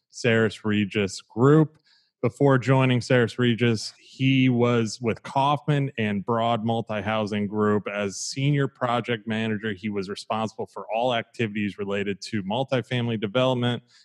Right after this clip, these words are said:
including the acquisition, entitlement, syndication, and development of over nineteen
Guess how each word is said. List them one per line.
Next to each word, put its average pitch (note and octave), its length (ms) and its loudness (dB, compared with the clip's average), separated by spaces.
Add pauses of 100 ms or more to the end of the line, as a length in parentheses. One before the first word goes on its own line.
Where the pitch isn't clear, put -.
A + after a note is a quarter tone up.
including A2 520 0
the G#2+ 60 0
acquisition, A#2+ 680 -2
entitlement, A#2 720 -2
syndication, C3 1000 -2
and A2+ 180 0
development A2 540 0
of F#2 80 -6
over F#2+ 220 -4
nineteen A#2 720 -6